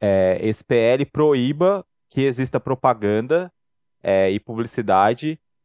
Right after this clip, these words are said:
que tenha alusão a preferências sexuais e movimentos sobre diversidade s-, sexual relacionados a crianças. É como se a gente invi-, inviabilizasse, né, invisibilizasse,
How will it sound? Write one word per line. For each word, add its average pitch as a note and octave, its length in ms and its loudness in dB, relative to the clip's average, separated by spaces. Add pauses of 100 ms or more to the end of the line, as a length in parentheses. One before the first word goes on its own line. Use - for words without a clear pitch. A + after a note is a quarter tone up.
(220)
que B2+ 80 -6
tenha C#3 320 -4
alusão C#3 560 2
a D#3+ 80 2
preferências D3 440 -4
sexuais B2+ 500 0
e C3 60 -14
movimentos C3 520 -6
sobre C3+ 140 -2
diversidade B2 480 -2
s-, - 160 -20 (100)
sexual A2+ 600 0
relacionados A#2+ 420 0
a B2+ 60 -2
crianças. B2 400 -2
É G2+ 80 0
como A2+ 220 -4
se C3 100 -4
a A#2 40 -2
gente A#2 220 -10
invi-, C#3 440 -6
inviabilizasse, C#3 960 0
né, A#2 160 0
invisibilizasse, B2+ 1040 0